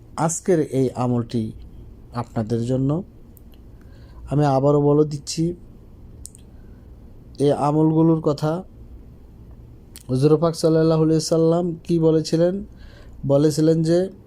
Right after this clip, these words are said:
চার হাজার দিনার সদকা দিতে, এক খতম কোরআন শরীফ পাঠ করতে, বেহেশতের মূল্য দিয়ে ঘুমাতে,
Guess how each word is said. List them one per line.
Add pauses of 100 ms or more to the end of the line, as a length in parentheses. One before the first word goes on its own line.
(2250)
চার
হাজার (280)
দিনার
সদকা
দিতে, (1160)
এক
খতম
কোরআন
শরীফ
পাঠ
করতে, (760)
বেহেশতের
মূল্য
দিয়ে
ঘুমাতে,